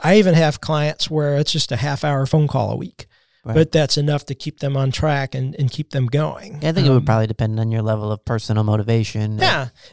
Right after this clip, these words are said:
Speaker 1: 'cause I have other clients that they've been working for a while and all they need is progression. So once a week, I can tell them what to do for the whole week.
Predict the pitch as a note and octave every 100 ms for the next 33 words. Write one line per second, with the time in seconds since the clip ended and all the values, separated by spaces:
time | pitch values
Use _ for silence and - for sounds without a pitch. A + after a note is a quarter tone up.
0 | - G#3+ D4+ C4 C4+ F#4+ - F3+ D3+ D3
1 | D#3 - - E3+ D3+ D3 F#3 G#3+ G#3+ F3+
2 | A3+ G#3+ F3+ - D#3+ D#3+ C4 A3 E3+ E3+
3 | F#3+ G3+ A3+ D#3 C#3 B2+ - A#2+ F3+ G3
4 | - B2 B2+ B2 - C#3+ C3+ F#3 F#3 E3+
5 | G#3+ D#3+ E3 F#3 E3 D3 C#3 C3+ D3+ -
6 | C3 C3+ C3+ D#3+ F#3+ -